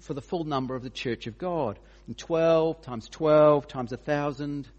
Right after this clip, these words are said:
a hundred forty-four thousand. It's symbolic of all God's people.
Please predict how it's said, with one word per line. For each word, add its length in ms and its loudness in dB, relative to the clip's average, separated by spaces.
a 60 -20
hundred 400 -10
forty-four 680 -8
thousand. 460 -10
It's 220 -10
symbolic 760 -6
of 120 -12
all 460 -8
God's 400 -8
people. 480 -16